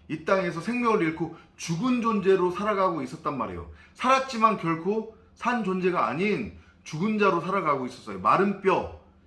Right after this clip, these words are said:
시체로 살아가고 있었단 말이에요. 어디에서? 무덤, 어둠, 감옥에서.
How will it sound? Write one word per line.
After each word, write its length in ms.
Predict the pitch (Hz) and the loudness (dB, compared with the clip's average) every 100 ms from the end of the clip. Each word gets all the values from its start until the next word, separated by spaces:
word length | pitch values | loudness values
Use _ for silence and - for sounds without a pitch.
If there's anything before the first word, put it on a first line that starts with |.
| _ | _
시체로 580 | - 139 - - 233 214 | -6 -6 -4 -2 0 2
살아가고 400 | 208 208 196 139 | 0 0 0 0
있었단 300 | 123 - 127 | -4 -4 -4
말이에요. 400 | 104 85 82 85 - - _ _ _ | -4 -8 -10 -12 -14 -20 _ _ _
어디에서? 680 | 123 147 165 151 175 180 - - _ _ - | -4 -2 0 0 -2 -4 -10 -20 _ _ -8
무덤, 480 | 135 160 139 87 - - _ _ _ | 0 2 2 -2 -14 -20 _ _ _
어둠, 420 | 123 143 180 196 - - - | -4 -2 -2 -4 -10 -20 -8
감옥에서. 640 | - 160 196 151 113 - | -2 2 2 0 -6 -8